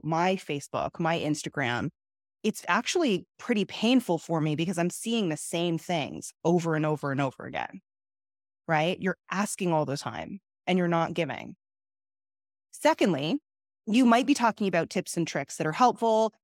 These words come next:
and inspirational, but no one knows why your specific approach is what they need. You're not educating people on what makes you different and how your solution is right for them, right? This is a marketing message issue. This is a market message match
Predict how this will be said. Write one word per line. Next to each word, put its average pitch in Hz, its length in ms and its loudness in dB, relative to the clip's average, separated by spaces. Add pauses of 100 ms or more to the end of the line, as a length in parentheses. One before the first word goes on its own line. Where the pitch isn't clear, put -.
(160)
and 202 140 2
inspirational, 180 720 0
but 175 160 -2
no 180 260 4
one 208 380 2
knows 160 480 0
why 156 400 2
your 160 420 0
specific 208 520 -4
approach 175 640 -2
is 170 140 -2
what 165 240 -2
they 156 180 0
need. 139 380 -4 (920)
You're 202 140 4
not 202 220 4
educating 208 560 0
people 190 340 -2
on 175 180 2
what 160 140 0
makes 165 240 -6
you 156 80 -6
different 196 480 0
and 175 80 0
how 202 240 2
your 190 160 0
solution 170 880 -2 (340)
is 175 220 2
right 160 220 0
for - 100 -12
them, - 260 -10 (1200)
right? 165 200 2
This 190 280 -2
is 214 120 0
a 220 60 4
marketing 175 540 2
message 151 340 -4
issue. - 300 -8
This 160 120 -8
is 170 120 0
a 175 40 2
market 165 640 0
message 151 640 -2
match 143 640 -4